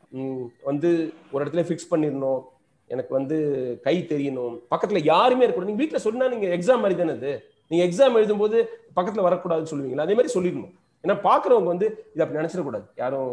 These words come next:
so help பண்றாங்கன்னு நினைச்சிடக்கூடாது. நீங்களாம் ஃபேரா தான் விளையாடுறீங்க, இருந்தாலும் அந்த நம்பிக்கை எல்லாருக்கும் வரணும்னா நீங்க பக்கத்துல யாரையும் வர சொல்லக்கூடாது. நின்னு வேடிக்கை பாக்குறது, பக்கத்துல நிக்கிறது,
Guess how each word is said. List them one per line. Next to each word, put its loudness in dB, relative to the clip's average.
so -10
help -6
பண்றாங்கன்னு -4
நினைச்சிடக்கூடாது. -12
நீங்களாம் -4
ஃபேரா 4
தான் 0
விளையாடுறீங்க, 2
இருந்தாலும் 2
அந்த -2
நம்பிக்கை 0
எல்லாருக்கும் 0
வரணும்னா -4
நீங்க -4
பக்கத்துல -6
யாரையும் 0
வர -4
சொல்லக்கூடாது. -10
நின்னு -4
வேடிக்கை 0
பாக்குறது, -6
பக்கத்துல -6
நிக்கிறது, -6